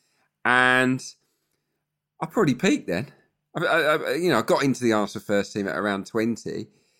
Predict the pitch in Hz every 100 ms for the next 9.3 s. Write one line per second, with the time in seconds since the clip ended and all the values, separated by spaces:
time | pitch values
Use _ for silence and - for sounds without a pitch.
0 | _ _ - 131 139 147 143 135 135 135
1 | 147 143 131 120 - - 113 101 - 113
2 | 110 107 110 95 - 113 117 117 113 -
3 | 120 117 113 113 110 - _ _ _ 143
4 | 120 117 113 113 123 117 127 156 110 98
5 | - 113 107 101 - - 101 - 120 -
6 | _ _ _ _ _ _ _ - - 165
7 | 165 165 165 202 - 87 82 - _ 330
8 | 120 - 120 135 110 - 139 143 - 143
9 | 143 -